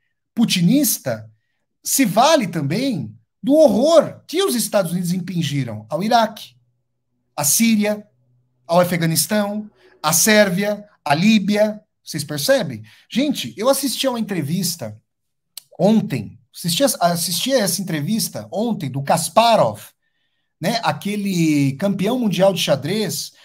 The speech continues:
nascido no Azerbaijão, na cidade de Baku, que era parte da União Soviética.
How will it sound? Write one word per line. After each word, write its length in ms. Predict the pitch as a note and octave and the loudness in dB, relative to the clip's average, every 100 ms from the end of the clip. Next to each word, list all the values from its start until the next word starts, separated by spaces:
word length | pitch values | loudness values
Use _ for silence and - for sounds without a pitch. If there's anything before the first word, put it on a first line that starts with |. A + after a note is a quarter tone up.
| _ - | _ -2
nascido 360 | F#3+ - G#3 | -2 0 -2
no 80 | G3 | 0
Azerbaijão, 880 | F3 F3+ D#3 C#3 A2 D#3 G#3 E3+ B2 | 0 0 2 2 2 -2 0 -2 -4
na 140 | B2 | -6
cidade 300 | A#2+ D3 D3+ | -8 2 2
de 60 | D3 | 4
Baku, 600 | D3 A#2+ - G#3+ A3+ C#3+ - _ _ | 0 0 -4 -4 -4 -6 -10 _ _
que 120 | - | -2
era 180 | E3 F3+ | 4 4
parte 340 | E3+ F#3 F#3 E3+ | 4 2 2 -2
da 80 | |
União 200 | D#3+ D#3 | -6 -4
Soviética. 680 | C#3+ D3 C3 G#3 A3 - A2 | -6 -8 -6 -4 -4 -6 -12